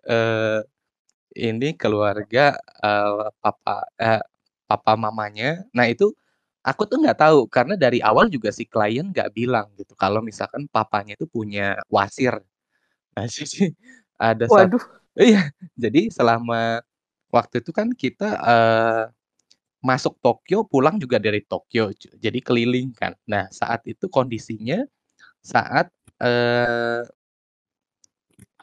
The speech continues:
Speaker 1: di, eh, stay, waktu stay di Osaka, eh, harian untuk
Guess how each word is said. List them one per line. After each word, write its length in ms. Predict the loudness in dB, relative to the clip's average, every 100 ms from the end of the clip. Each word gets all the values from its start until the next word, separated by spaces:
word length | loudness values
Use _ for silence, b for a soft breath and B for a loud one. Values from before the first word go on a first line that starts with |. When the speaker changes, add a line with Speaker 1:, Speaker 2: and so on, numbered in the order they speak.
| _ _ -14
Speaker 1:
di, 240 | 0 2 2
eh, 360 | _ -18 -12 -12
stay, 300 | 0 4 4
waktu 300 | 4 0 0 -4
stay 280 | -2 0 0
di 60 | 0
Osaka, 580 | -4 -4 -4 2 2 0 _ _ _ _ _ _ _ _ -6
eh, 360 | 0 2 2 0 -2
harian 500 | -2 0 0 -2 -4 -6 _ _ _ _ _ _ -10
untuk 360 | -8 -6 -8